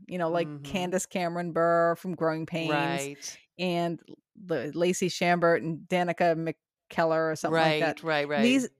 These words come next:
Speaker 2: Like, so-called B-listers, let's say, or whatever.
Speaker 1: Right. And the actors,
Speaker 2: Right.
Speaker 1: although they do pretty well for three weeks' work, they're not
Speaker 2: Mm-hmm.
Speaker 1: overpaid. I had, I was under the
Speaker 2: Mm-hmm.
Speaker 1: assumption they were, 'cause I had heard that,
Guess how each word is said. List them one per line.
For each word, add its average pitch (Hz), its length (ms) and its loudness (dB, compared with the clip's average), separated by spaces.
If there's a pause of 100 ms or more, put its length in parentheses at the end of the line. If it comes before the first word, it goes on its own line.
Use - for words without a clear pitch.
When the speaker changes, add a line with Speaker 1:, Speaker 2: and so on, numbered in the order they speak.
(200)
Speaker 2:
Like, 175 160 -6 (720)
so-called 202 520 4
B-listers, 139 760 -2
let's 120 220 -10
say, 120 180 -4
or 220 100 0
whatever. 214 80 4
Speaker 1:
Right. 220 380 8 (640)
And 233 140 2
the 247 60 2
actors, 247 360 4
Speaker 2:
Right. 220 60 6
Speaker 1:
although 220 220 4
they 254 100 2
do 254 160 -4
pretty 240 300 -2
well 220 160 6
for 196 340 0
three 226 240 -2
weeks' 190 340 -2 (220)
work, 190 440 6
they're 302 180 2
not - 140 2
Speaker 2:
Mm-hmm. - 180 -6
Speaker 1:
overpaid. 156 600 0
I 269 120 6
had, 381 200 0
I 247 120 6
was 302 120 2
under 214 160 6
the 190 60 0
Speaker 2:
Mm-hmm. 185 60 0
Speaker 1:
assumption 190 400 -4
they 160 100 -2
were, 147 220 -2
'cause - 140 -12
I 180 60 4
had 185 120 0
heard 196 220 0
that, 160 120 -6